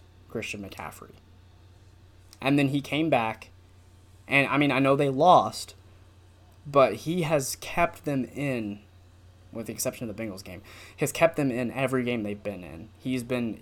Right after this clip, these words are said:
you have been able to just chalk him up to a touchdown every game, and he is, I agree with you that when he's healthy, he's the best running back in history.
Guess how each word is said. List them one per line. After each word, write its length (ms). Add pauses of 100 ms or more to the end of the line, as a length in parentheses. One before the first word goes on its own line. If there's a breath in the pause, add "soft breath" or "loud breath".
(120)
you 260
have 180
been 120
able 260
to 100
just 240
chalk 360
him 140
up 140
to 140
a 40
touchdown 500
every 320
game, 360
and 100
he 180
is, 360 (440)
I 140
agree 400
with 220
you 240
that 180
when 140
he's 240
healthy, 320
he's 220
the 60
best 380
running 240
back 240
in 60
history. 560